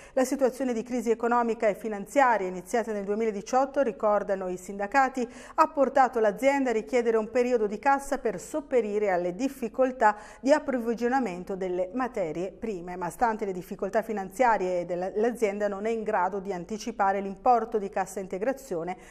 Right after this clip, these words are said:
straordinaria ai dipendenti. I sindacati concludono: non possono avvallare la richiesta. La cigs dovrà essere presentata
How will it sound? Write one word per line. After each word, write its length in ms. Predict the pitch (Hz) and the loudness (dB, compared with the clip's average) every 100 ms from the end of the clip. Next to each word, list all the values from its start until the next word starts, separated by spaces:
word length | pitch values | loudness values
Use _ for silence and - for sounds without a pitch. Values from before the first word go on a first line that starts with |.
| - | -20
straordinaria 840 | - 262 247 208 185 151 156 175 175 | -4 2 2 2 -4 -8 -4 -4 -2
ai 180 | 233 233 | -2 0
dipendenti. 840 | 202 196 175 160 143 143 196 185 - - | -2 -4 -6 -6 -8 -6 -6 -8 -12 -6
I 80 | 214 | 0
sindacati 560 | 233 214 185 269 277 | 2 0 4 2 2
concludono: 680 | 277 240 233 247 196 185 175 | 0 0 0 -2 0 -2 -2
non 220 | 190 185 | -6 0
possono 460 | 190 254 247 226 190 | 2 2 0 -6 -4
avvallare 920 | 175 262 226 208 190 214 269 285 285 - - | -2 0 2 0 2 4 6 4 0 -4 -10
la 140 | - 247 | 2 2
richiesta. 640 | 254 254 226 165 160 - | 2 -2 -2 -2 -4 -2
La 160 | 185 175 | 0 -2
cigs 540 | - 269 262 277 311 | -2 -2 0 -2 0
dovrà 300 | 294 214 202 | 0 2 2
essere 380 | 196 202 - 196 | 2 0 -2 -4
presentata 1000 | - 262 269 247 226 262 226 170 - 175 | -2 -2 -2 -2 0 2 4 2 2 0